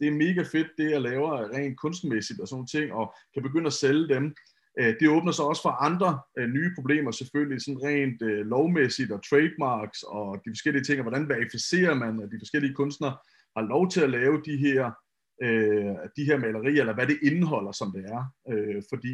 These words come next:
det, det er jo en helt anden verden et eller andet sted, ikke? Og det er der, hvor jeg kan se, hvor jeg kan være bekymret, godt kan give lidt bagslag og lidt dårlig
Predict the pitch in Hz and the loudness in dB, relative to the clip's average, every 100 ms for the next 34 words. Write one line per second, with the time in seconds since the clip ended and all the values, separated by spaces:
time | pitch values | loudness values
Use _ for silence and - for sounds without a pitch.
0 | 120 160 170 - 170 185 151 113 - - | 0 2 2 2 2 4 4 2 -4 -6
1 | 117 - 220 175 139 135 120 139 151 113 | -4 0 2 4 2 2 2 0 0 -2
2 | 139 120 113 117 127 156 143 165 170 160 | -2 -2 -4 -2 0 2 2 2 2 2
3 | 131 156 185 180 165 151 120 135 180 131 | 4 2 0 0 0 0 0 0 0 0
4 | 117 - 175 180 123 104 _ - - _ | -2 0 2 2 0 -2 _ -20 -20 _
5 | 147 180 196 190 185 175 190 165 156 185 | -2 0 -2 -2 2 4 4 4 2 2
6 | 180 160 127 110 120 123 139 156 180 | 0 2 2 2 -4 -2 0 2 2